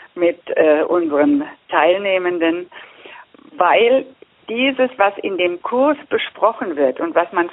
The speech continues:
voneinander hört und miteinander auch bespricht und durchdenkt, äh, führt oftmals dazu, dass man plötzlich,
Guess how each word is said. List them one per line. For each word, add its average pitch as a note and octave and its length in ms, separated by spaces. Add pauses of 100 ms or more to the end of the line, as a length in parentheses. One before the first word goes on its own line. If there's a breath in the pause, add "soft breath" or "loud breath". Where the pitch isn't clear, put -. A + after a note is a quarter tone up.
voneinander G3+ 720
hört A3+ 400
und F3 240
miteinander F3+ 840 (420 loud breath)
auch F3+ 280 (100)
bespricht - 680
und F3+ 200
durchdenkt, F#3 800 (540 loud breath)
äh, F#3+ 260 (120)
führt A#3+ 260
oftmals B3+ 460 (120)
dazu, F#3+ 480
dass G#3 260
man G#3+ 260
plötzlich, B3+ 760